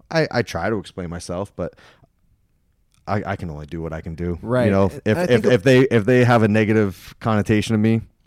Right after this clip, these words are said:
Speaker 1: it is what it is, you know?
Speaker 2: So much of it also comes down to this idea of, like, um, you know, you can project anything you want onto, like, a canvas, right? And when they don't know you and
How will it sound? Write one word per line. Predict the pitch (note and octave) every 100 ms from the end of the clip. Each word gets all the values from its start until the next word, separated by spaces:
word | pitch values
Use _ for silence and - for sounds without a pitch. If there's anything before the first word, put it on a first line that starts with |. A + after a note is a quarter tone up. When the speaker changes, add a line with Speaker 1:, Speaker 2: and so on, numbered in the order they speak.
| -
Speaker 1:
it | G#2
is | G2+ F2
what | F2
it | E2+
is, | F2 F2 F2
you | E2+
know? | E2 E2+
Speaker 2:
So | - F3+
much | F#3 D3
of | E3+
it | C3+ -
also | A2+ B2
comes | B2+ B2 G#2
down | G2+
to | G#2+
this | G#2+ G2
idea | F#2+ F#2+ G2+
of, | G2 F#2
like, | F#2 F2+ - -
um, | G2 F2+ F2 E2+ F2 - - _
you | - B2
know, |
you | A2+
can | D#3 D#3+
project | - A#2 G2+ G#2 A#2 A#2+ - - - - _ _ -
anything | A#2+ A#2+
you | G2+ F#2
want | F#2 A#2 -
onto, | G2 -
like, | F2
a | E2
canvas, | - G#2+ A#2 F2 F#2
right? | F#2 G2+ A2+ -
And | G#2+
when |
they | A#2
don't | C#3 F#2+ G2
know | G2+ C3
you | G2 E2 F#2+ C3 _ _ _
and | -